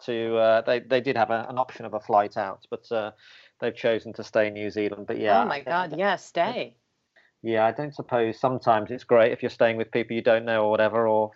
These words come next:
Speaker 1: forced to stay, but, uh, that's the one place I'd be like, "Yes, yes, I can be
Speaker 2: Yeah,
Speaker 1: at the world
Speaker 2: exactly.
Speaker 1: here."
Speaker 2: I mean,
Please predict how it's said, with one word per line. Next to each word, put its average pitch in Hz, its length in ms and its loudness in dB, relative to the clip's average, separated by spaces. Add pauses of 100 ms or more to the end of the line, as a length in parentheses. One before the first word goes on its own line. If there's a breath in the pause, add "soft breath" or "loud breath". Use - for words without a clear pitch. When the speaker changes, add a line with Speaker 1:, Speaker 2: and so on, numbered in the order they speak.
Speaker 1:
forced 175 240 4
to 143 80 0
stay, 135 340 4
but, 139 360 0
uh, 139 200 6
that's 185 220 -2
the 233 100 2
one 214 220 4
place 175 480 2
I'd 139 160 -6
be 147 80 -6
like, 139 240 2
"Yes, - 640 -2 (600 soft breath)
yes, - 680 0
I 127 80 -8
can 226 140 -2
be 262 60 4
Speaker 2:
Yeah, 254 80 6 (220)
Speaker 1:
at - 80 -20 (120)
the 151 80 -2
world 135 320 4
Speaker 2:
exactly. 120 200 -2 (120)
Speaker 1:
here." 170 220 -12 (360)
Speaker 2:
I 240 60 -8
mean, 262 340 -10